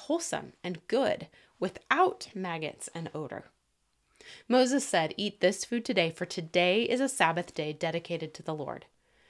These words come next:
There will be no food on the ground today. You may gather the food for six days,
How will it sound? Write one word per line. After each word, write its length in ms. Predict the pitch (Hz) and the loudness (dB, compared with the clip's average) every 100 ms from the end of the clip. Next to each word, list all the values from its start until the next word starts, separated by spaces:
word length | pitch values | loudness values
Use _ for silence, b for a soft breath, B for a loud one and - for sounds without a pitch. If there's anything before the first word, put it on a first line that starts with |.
| b b | b b
There 140 | - 220 | 4 6
will 80 | 226 | 6
be 320 | 220 208 180 | 4 0 -2
no 260 | 196 196 240 | 0 2 2
food 280 | - 269 | 2 4
on 100 | 247 | 4
the 80 | 196 | 4
ground 220 | 165 147 | 0 -4
today. 260 | - - - - _ | -6 -12 -12 -18 _
You 140 | - 226 | 2 4
may 100 | 202 | 8
gather 300 | 190 190 233 | 8 8 6
the 100 | 277 | 2
food 220 | 233 214 | 2 0
for 100 | 160 | 0
six 400 | - 381 392 - | 0 2 2 2
days, 480 | 147 90 185 - | 2 2 -2 -6